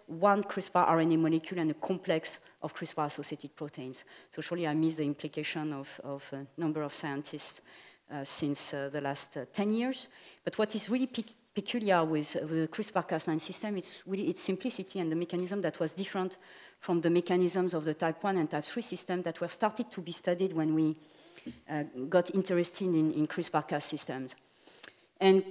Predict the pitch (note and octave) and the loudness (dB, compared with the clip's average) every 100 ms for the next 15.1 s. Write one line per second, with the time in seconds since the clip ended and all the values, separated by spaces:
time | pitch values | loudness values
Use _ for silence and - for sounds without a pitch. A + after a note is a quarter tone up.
0 | - - B3+ A#3 A3 A3 G#3+ B3 B3 G3+ | -8 0 4 6 6 6 6 4 4 2
1 | F3+ G3 A3 B3+ - F3+ - E3+ E3+ - | 2 2 2 2 0 -4 2 4 4 2
2 | - - F#3+ F3+ A#3 G#3 E3+ - G#3+ A3 | 0 0 2 4 4 4 2 0 0 2
3 | G#3+ - D#3 - - F#3 F#3 F#3+ - E3+ | 2 0 0 -2 -4 -2 0 0 2 0
4 | E3 D#3+ F3+ E3+ D3 C#3+ C#3+ D#3 D3 G#3+ | 0 0 0 0 -2 -4 -4 -6 -2 0
5 | G3+ A#3 A#3+ - - - - _ F3+ F3+ | 0 -2 -4 -8 -14 -20 -20 _ 2 6
6 | F3+ G3 G3+ E3+ D#3 G#3+ G#3+ G3 F#3 F3 | 6 6 4 4 8 8 8 2 2 4
7 | E3+ D3+ D3 D#3+ G#3 - - - D#3 - | 6 4 2 0 -2 -6 -16 -4 -2 0
8 | D#3+ D#3+ G3 - - - - - - F#3 | 0 -2 -4 -10 -20 -20 -20 -6 4 6
9 | F#3 - G#3 F3+ D#3 E3+ F#3 F#3 E3+ D3+ | 6 8 8 8 6 6 6 8 6 4
10 | D3+ D3 - G3+ G#3 F3+ E3 E3+ F3+ - | 2 -2 2 4 6 6 6 4 2 0
11 | G#3+ A#3+ F3+ - - - E3 D#3 E3+ E3 | 0 0 -4 -12 -20 -2 0 2 2 2
12 | F3+ E3+ E3 D#3+ D#3 D#3 D#3+ E3 E3+ D#3 | 4 4 4 2 -2 -2 -2 0 2 2
13 | D3+ D#3+ D#3 D#3+ D3 D3 D3+ D3 C#3+ D3+ | 2 2 2 2 -2 0 0 0 -2 0
14 | D3 - - E3 F3+ F#3 E3 D3 - - | -2 -4 -4 -2 -2 -2 -2 -4 -8 -10